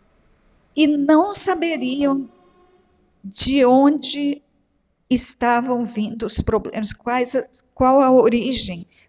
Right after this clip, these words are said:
qual a causa dos problemas que eles estavam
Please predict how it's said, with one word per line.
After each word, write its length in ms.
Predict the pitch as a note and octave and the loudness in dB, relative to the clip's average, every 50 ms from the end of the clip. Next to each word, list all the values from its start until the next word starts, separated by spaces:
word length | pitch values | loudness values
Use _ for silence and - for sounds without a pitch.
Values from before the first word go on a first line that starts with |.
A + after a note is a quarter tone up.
| _ | _
qual 280 | _ - B3 B3 B3+ C4 | _ 0 2 4 4 4
a 80 | B3+ B3 | 2 2
causa 640 | B3+ - - - A#3+ A#3+ B3 C4 C#4 B3 B3+ A#3+ | -2 -8 -6 -4 0 0 2 2 2 2 0 -4
dos 240 | A#3 - B3 - - | -4 -4 -10 -10 -8
problemas 680 | - A#3+ A#3 A3 A3 G#3+ - A3 A3 A3+ A3 - - _ _ _ _ _ _ _ _ _ _ | -6 -6 -6 -6 -6 -6 -6 -6 -8 -10 -12 -14 -16 _ _ _ _ _ _ _ _ _ _
que 140 | - - A#3 | -4 2 2
eles 320 | A3 G#3+ F#3+ D3 G3+ - | 4 4 2 -2 -4 -4
estavam 600 | G#3 - - - - - - G3+ G3+ G3+ G3 - | -4 -4 -6 -8 -6 -4 -4 -4 -4 -4 -8 -10